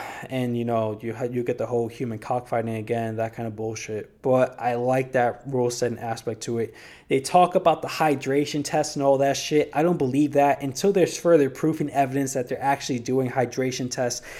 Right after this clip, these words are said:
and, you know, they d-, aren't doing weight cutting. I don't fucking believe 'em. Of course,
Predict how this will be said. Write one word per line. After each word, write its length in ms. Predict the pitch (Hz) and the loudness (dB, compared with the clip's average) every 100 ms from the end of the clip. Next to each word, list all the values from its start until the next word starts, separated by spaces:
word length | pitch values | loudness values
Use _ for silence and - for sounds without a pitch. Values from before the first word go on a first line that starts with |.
| - - | -16 -6
and, 320 | 135 139 131 | -2 0 2
you 80 | 127 | 0
know, 320 | 120 110 104 - | 0 0 -2 -4
they 140 | 123 | -6
d-, 180 | 117 131 | -2 2
aren't 280 | 131 135 131 | 4 4 6
doing 220 | 135 120 | 4 6
weight 200 | 127 127 | 0 0
cutting. 400 | - 123 123 120 | -2 -2 -2 -2
I 80 | 135 | 0
don't 160 | 127 - | 0 -2
fucking 320 | 131 123 117 | -6 -6 -6
believe 320 | 110 113 117 | -6 -6 -4
'em. 180 | 117 110 - - - | -4 -6 -12 -20 -8
Of 220 | 147 151 - | -4 -4 0
course, 460 | - 196 196 - | 6 6 6 0